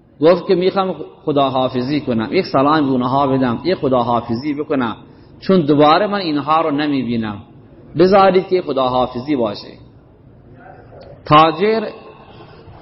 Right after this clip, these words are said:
به غلامش گفت که اینو پیش همونها برسان. دوباره گفت که نگاه کن این غلام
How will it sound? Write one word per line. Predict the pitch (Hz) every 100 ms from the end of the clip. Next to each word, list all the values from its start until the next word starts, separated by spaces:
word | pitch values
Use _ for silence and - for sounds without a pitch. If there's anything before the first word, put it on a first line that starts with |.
| - - -
به | 135
غلامش | 131 143 175 185 156 120
گفت | 147 175 -
که | 190 185 156 - - - - - - - - -
اینو | 143 175 165
پیش | 143 131
همونها | 127 123 123 123 143 127
برسان. | 135 120 - 104 95 - - - - -
دوباره | 131 127 135 170 147
گفت | 151 170
که | 165
نگاه | 135 170 214
کن | -
این | 185 190 143 110
غلام | 127 156 196